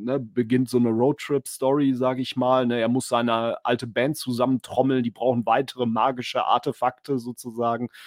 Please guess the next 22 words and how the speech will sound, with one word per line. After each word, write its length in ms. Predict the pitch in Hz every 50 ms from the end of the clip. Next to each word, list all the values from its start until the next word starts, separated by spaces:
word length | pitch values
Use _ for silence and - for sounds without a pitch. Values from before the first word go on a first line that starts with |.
| - - - - _
um 220 | - 139 131 135 135 -
irgendwie 540 | 131 127 131 123 127 120 120 120 127 -
eine 340 | - 104 113 117 117 117 104 - _ _ _ _ _
Weltenbedrohung 720 | 104 113 123 135 - - 135 127 123 - 113 113 117 117 -
aufzuhalten. 680 | - 107 - - - - 101 90 104 107 - - 104 - - - - - - - - - - - _ _ _ _ _ _ _ _ _ _ _ _ _ -
Aber, 380 | - 139 143 147 147 143 - _ _ _ _ _ _ _ _ _ - - -
äh, 100 | 151 170
d-, 220 | 151 143 165 - -
also 160 | - 139 135 131
die, 200 | 131 147 135 113
die 120 | 139 143
sentimentale 920 | 123 123 151 156 151 - 151 143 143 139 131 - - 147 165 170 165 156
Seite 380 | 127 120 131 131 127 120 143 131
an 140 | 123 120 120
diesem 220 | 120 110 127 113
Comic, 520 | - - - 127 123 131 139 147 139 - 127 101
die 240 | 120 107 120 123 123
ich 140 | 117 - -
eben 300 | 92 120 113 120 117 -
angedeutet 680 | - 117 120 120 117 110 113 117 117 113 - 110 - 117
habe, 260 | 113 117 120 120 120
die 380 | 110 120 123 127 123 123 -